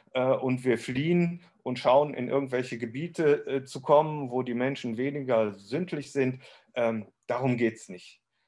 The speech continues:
Äh, das ist immer nur ein erster Schritt. Äh, und zweitens, ähm, wäre eben auch ganz klar, äh, und so sagt Volz, wenn Gott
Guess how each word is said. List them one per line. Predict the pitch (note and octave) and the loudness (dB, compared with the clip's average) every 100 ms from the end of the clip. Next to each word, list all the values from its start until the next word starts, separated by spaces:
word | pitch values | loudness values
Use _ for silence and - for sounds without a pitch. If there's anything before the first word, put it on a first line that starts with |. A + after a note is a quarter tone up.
| _ - | _ -4
Äh, | A2+ A2+ | 0 2
das | A2+ C#3+ - | 4 2 2
ist | F3 - - _ _ _ | -6 -6 -18 _ _ _
immer | - F#3+ F#3 | 2 6 6
nur | D#3+ C#3+ C3+ B2+ | 4 2 2 0
ein | A2 | -2
erster | A#2 B2+ B2+ G#2+ | 0 -2 -2 -6
Schritt. | - - C#3+ - - _ _ _ _ _ | -4 -4 -4 -4 -20 _ _ _ _ _
Äh, | - A#2+ A#2+ B2 B2 - - | -6 -2 0 2 0 -4 -6
und | B2+ | -6
zweitens, | B2+ A2+ A2+ C#3 D#3+ C3+ C3+ - - _ _ - | -2 2 4 2 -2 -6 -6 -12 -20 _ _ -2
ähm, | A2+ A2+ A2 A2 G#2+ _ _ _ | 0 2 0 -4 -6 _ _ _
wäre | - C3 C3+ C3 | 0 2 4 2
eben | B2 A#2 | 0 -2
auch | G#2 F#2+ F#2+ - | -2 -2 -2 0
ganz | G#2+ G#2 - | 0 -2 -4
klar, | - A#2+ D3+ E3+ - - _ | 4 6 6 2 -2 -20 _
äh, | A#2 | -2
und | A#2+ A#2 - A#2 A#2 | 2 2 2 -2 -6
so | A#2+ A2+ | -4 -4
sagt | A2 F#2+ G2 - - _ | 2 2 2 -2 -20 _
Volz, | - - A#2+ D3 D#3+ - - _ _ _ _ _ _ _ _ _ _ _ _ _ _ _ - | -16 2 6 6 4 -6 -18 _ _ _ _ _ _ _ _ _ _ _ _ _ _ _ -4
wenn | B2+ C3 B2 - _ _ _ _ _ _ _ _ _ _ _ B2+ | 2 4 2 -4 _ _ _ _ _ _ _ _ _ _ _ -4
Gott | E3 G#3+ A#3 - - - | 4 4 2 -10 -12 -20